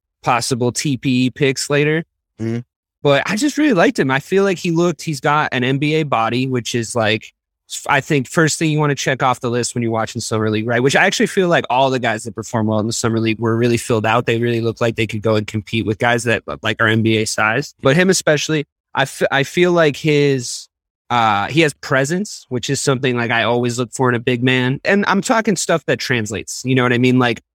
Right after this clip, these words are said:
Speaker 1: obviously, we have it in the back of our heads, like, don't overreact to Summer League. Don't overreact to Summer League. Like, I have overreacted to Summer League in the past. I'm not gonna lie.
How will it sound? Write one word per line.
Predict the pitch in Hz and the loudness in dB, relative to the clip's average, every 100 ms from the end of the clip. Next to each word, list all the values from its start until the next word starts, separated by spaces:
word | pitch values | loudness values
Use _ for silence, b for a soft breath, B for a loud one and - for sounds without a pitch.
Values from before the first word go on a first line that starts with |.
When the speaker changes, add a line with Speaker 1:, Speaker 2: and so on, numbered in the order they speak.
| _ - | _ 0
Speaker 1:
obviously, | 180 190 202 - 180 | 2 4 2 2 0
we | 170 143 | 2 0
have | 139 131 | 0 0
it | 127 | -2
in | 127 | -2
the | |
back | 113 113 | -2 -2
of | 113 | -2
our | 117 | -2
heads, | 110 110 107 110 | -2 -2 -4 -2
like, | 107 | -2
don't | - 127 | 2 4
overreact | 131 127 123 120 113 | 4 4 2 0 -2
to | 113 | -6
Summer | - 113 110 | -4 -2 0
League. | 95 104 | -2 -2
Don't | 131 127 | 0 2
overreact | 127 127 127 120 113 | 4 4 4 2 -2
to | |
Summer | 120 - 110 | -6 -4 -4
League. | 110 107 | -2 -2
Like, | 117 107 - _ _ B - _ _ _ | 0 -2 -4 _ _ B -20 _ _ _
I | 156 | 0
have | 156 165 151 | 2 2 4
overreacted | 147 131 131 117 110 | 4 4 4 2 -2
to | 113 | -8
Summer | - 123 117 | -4 -2 0
League | 113 | -2
in | 110 | -4
the | |
past. | 104 107 104 | -2 -4 -2
I'm | 117 | -2
not | 120 104 | 0 -2
gonna | 113 | -4
lie. | 113 101 - | -6 -6 -6